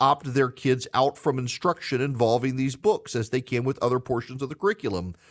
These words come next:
But in March, the district changed its policy and announced that parents would no longer have that right. A group of religious families of diverse faiths sued, claiming the policy violated their First Amendment right to guide the religious instruction of their children.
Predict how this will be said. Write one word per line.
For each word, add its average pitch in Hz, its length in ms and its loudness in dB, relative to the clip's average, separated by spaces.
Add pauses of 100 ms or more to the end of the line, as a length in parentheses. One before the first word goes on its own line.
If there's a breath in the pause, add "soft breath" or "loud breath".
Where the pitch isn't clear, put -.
(160 soft breath)
But 143 140 4
in 165 160 2
March, 151 400 2
the 139 120 0
district 160 380 0
changed 151 460 0
its 180 140 -2
policy 170 560 0
and 143 80 0
announced 135 440 0
that 123 280 0
parents 127 400 0 (260 soft breath)
would 147 140 4
no 147 120 6
longer 135 300 4
have 123 160 4
that 139 160 2
right. 170 380 2
A 127 80 2
group 131 280 2
of 139 140 2
religious 127 400 0
families 156 420 2
of 131 120 0
diverse 113 340 0
faiths 139 320 0
sued, 156 560 0 (260 loud breath)
claiming 160 340 2
the 160 60 0
policy 143 400 2
violated 135 460 4
their 127 80 2
First 160 380 -2
Amendment 151 400 2
right 127 260 2
to - 60 -8
guide 127 420 2
the 147 80 0
religious 127 400 -2
instruction 123 460 -4
of 117 40 -4
their 131 140 -2
children. 120 520 -2